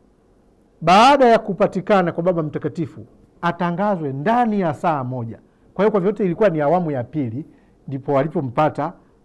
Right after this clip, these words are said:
huyu Baba Mtakatifu. Walipochanganya ile, zile kura za, eh, za kwanza na za pili, ndio zikachomwa kwa pamoja na kuweka ile kemikali inayotoa moshi mweupe. Tukumbuke kwamba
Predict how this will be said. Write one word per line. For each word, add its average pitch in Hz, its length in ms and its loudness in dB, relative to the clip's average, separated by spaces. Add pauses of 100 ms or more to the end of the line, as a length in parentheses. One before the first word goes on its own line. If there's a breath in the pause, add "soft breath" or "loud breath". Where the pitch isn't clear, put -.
(100)
huyu 156 180 -2
Baba 151 200 0
Mtakatifu. 123 640 -8 (200 soft breath)
Walipochanganya 180 680 -2
ile, 170 260 -4
zile 160 280 -4
kura 190 320 0
za, 139 260 -4 (300 soft breath)
eh, - 200 -8 (320)
za 139 160 -10
kwanza 202 420 2
na 165 100 -6
za 143 120 -4
pili, 190 220 -4
ndio 139 160 -4
zikachomwa 170 520 -6 (220 soft breath)
kwa 151 80 -8
pamoja 156 520 -4 (400 soft breath)
na 139 120 -6
kuweka 160 280 -4
ile 156 120 -2
kemikali 139 600 -4 (200)
inayotoa 131 580 -8 (180)
moshi 131 440 -10 (240)
mweupe. 117 560 -12 (2000 soft breath)
Tukumbuke 226 460 2
kwamba 151 380 2